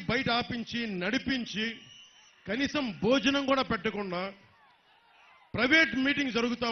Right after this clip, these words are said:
ఉంటే, అసలు ఆ మీటింగ్ జగన్కి చిరంజీవి గారికి సంబంధం లేదు. జగన్కి మీరందరూ గుండెల్లో పెట్టుకున్న లక్షలాది మంది అభిమాన నాయకులు అంటే జగన్కి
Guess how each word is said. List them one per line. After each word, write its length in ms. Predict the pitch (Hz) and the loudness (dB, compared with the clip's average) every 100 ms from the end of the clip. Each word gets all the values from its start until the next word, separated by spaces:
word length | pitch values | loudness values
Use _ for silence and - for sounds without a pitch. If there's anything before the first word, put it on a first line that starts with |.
| 214 | -2
ఉంటే, 220 | 180 180 208 - - - _ _ _ _ _ _ - | -4 -4 -4 -10 -20 -20 _ _ _ _ _ _ -6
అసలు 180 | 277 269 | 0 0
ఆ 40 | 220 | 2
మీటింగ్ 440 | 220 285 311 294 285 185 156 | 2 2 2 2 -2 -2 -2
జగన్కి 520 | 226 285 277 277 294 285 - - - - | 0 0 -2 0 2 2 -4 -20 -10 -4
చిరంజీవి 380 | 254 269 262 254 | -2 0 0 0
గారికి 240 | 254 262 - | -2 -4 -4
సంబంధం 400 | 226 240 247 233 196 | -2 0 0 0 -2
లేదు. 240 | 180 151 147 - _ _ _ _ _ _ _ _ _ _ _ _ _ _ _ - - - 110 | -2 -4 -8 -10 _ _ _ _ _ _ _ _ _ _ _ _ _ _ _ -20 -20 -20 -6
జగన్కి 520 | 190 202 285 269 277 233 240 254 233 - _ _ _ - | -4 0 -2 -2 -2 0 0 -4 -8 -14 _ _ _ -6
మీరందరూ 440 | 208 233 277 302 285 | -6 -6 -4 -2 -2
గుండెల్లో 280 | 262 277 285 277 | -2 0 -2 -2
పెట్టుకున్న 300 | 277 262 262 233 | -6 -6 -4 -6
లక్షలాది 440 | - 269 262 254 | -6 -4 -4 -2
మంది 140 | 262 240 | -4 -4
అభిమాన 400 | 233 247 254 247 220 | -4 -4 -2 -4 -2
నాయకులు 280 | 226 220 220 | -4 -4 -4
అంటే 120 | 233 175 | -4 -4
జగన్కి 360 | 196 226 220 | -6 -8 -10